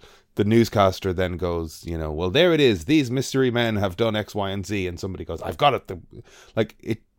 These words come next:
I don't think there's, I've an example of that gag working. So, listeners, if you have an example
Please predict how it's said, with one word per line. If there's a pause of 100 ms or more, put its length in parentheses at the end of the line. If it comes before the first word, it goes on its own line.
(600)
I
don't
think
there's,
I've
an
example
of
that
gag
working. (1400)
So,
listeners, (220)
if
you
have
an
example